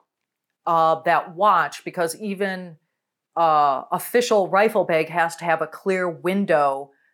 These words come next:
that the officials can just look and see that your chamber is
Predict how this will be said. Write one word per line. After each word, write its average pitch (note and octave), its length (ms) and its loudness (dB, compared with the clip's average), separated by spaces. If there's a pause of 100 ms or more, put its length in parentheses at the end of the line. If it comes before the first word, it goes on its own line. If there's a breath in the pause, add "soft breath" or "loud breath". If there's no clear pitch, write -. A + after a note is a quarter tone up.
(160)
that F#3 180 2
the E3 80 -2
officials G#3 420 0
can F#3 140 -8
just E3+ 200 -12
look G3+ 380 0
and F3 120 -4
see F3+ 280 -4
that E3 240 0
your E3 160 -6
chamber F3+ 560 -2
is F3+ 100 -4